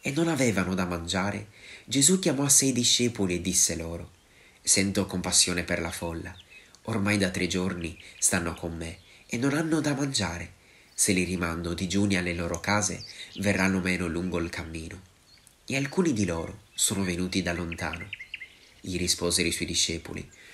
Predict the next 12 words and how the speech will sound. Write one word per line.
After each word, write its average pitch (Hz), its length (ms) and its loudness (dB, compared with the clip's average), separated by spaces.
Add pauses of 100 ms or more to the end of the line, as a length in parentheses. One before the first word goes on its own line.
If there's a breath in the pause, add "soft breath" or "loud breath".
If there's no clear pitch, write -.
(280 loud breath)
"Come 214 240 2
riuscire 180 460 4
a 87 40 0
sfamarli 90 600 0
di 85 140 -4
pane 85 400 -4 (340 loud breath)
qui - 160 -2
in 98 100 2
un 87 160 0
deserto?" 85 580 -2 (920)
Domandò 87 480 -2
loro: 85 400 -6